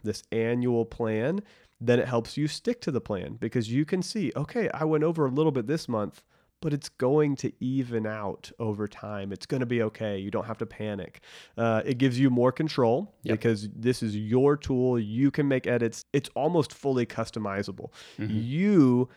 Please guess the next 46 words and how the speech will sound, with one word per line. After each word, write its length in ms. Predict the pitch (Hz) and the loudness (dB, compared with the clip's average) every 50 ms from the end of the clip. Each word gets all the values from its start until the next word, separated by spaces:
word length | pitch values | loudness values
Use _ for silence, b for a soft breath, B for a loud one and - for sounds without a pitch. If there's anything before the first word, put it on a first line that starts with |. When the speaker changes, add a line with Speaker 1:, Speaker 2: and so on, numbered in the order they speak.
| b b b | b b b
Speaker 1:
can 180 | - 151 135 123 | 0 0 2 4
go 160 | 135 131 131 | 6 6 6
in 140 | 131 139 135 | 6 6 6
and 100 | 123 117 | 4 4
make 180 | 113 113 110 | 2 2 2
edits. 300 | 131 117 104 - - - | 2 2 0 0 -2 -2
Now, 160 | 127 127 110 101 | 0 0 2 2
I 80 | 113 | 2
will 160 | 131 151 160 | 4 4 2
say, 320 | 147 - 165 143 104 98 107 b b b b b b - | 2 2 2 2 2 0 -2 b b b b b b 0
there 160 | 107 113 123 | 4 4 4
are 60 | 139 | 4
some 160 | 143 - 180 | 2 0 -6
formulas 600 | 165 - - 254 330 277 160 123 113 110 107 - | -4 -2 0 0 2 4 4 4 4 2 2 0
in 140 | 113 107 104 | 0 -2 0
this, 220 | 101 104 113 - | 0 -2 -2 -4
and 80 | - 107 | -4 -6
this 120 | 107 - - | -6 -4 0
goes 240 | 110 123 120 117 113 | 2 4 4 4 4
over 120 | 123 117 113 | 2 0 0
to 80 | - | 0
the 60 | 117 113 | 0 0
negatives 380 | 117 127 147 135 120 107 98 | 2 2 0 0 0 -2 -2
in 100 | 110 104 | -2 -2
a 40 | 104 | -2
second. 280 | - - - - 101 82 | -2 -2 -2 -2 -2 -2
There 100 | 120 143 | -2 -2
are 20 | |
some 140 | 156 - 208 196 | -2 -2 -4 -4
formulas 540 | - 160 151 143 143 143 139 135 135 135 | 0 2 2 4 4 4 2 2 0 0
that 100 | - 113 | -2 -2
you 100 | - 120 | -2 0
don't 220 | 113 135 131 135 - | 2 4 4 4 4
wanna 180 | 120 120 113 | 2 2 2
mess 300 | 107 104 104 104 104 - | 0 0 -2 -2 -2 -2
up. 280 | 127 101 - - _ - | -2 -4 -4 -6 _ -10
So, 360 | - - 127 113 107 107 104 B B B B B | -4 2 4 4 4 4 2 B B B B B
so 140 | B - 135 | B 2 4
we'll 120 | 127 143 | 6 6
get 120 | 147 165 - | 6 4 4
to 60 | 143 | 4
that 140 | 139 131 117 | 4 6 6
in 40 | 113 | 4
a 60 | 117 | 2
second. 360 | 113 - 127 113 104 110 117 - B B B B B B B B | 0 2 2 2 2 2 -2 -2 B B B B B B B B
Uh, 320 | - 131 127 120 117 117 | 2 4 4 6 4 4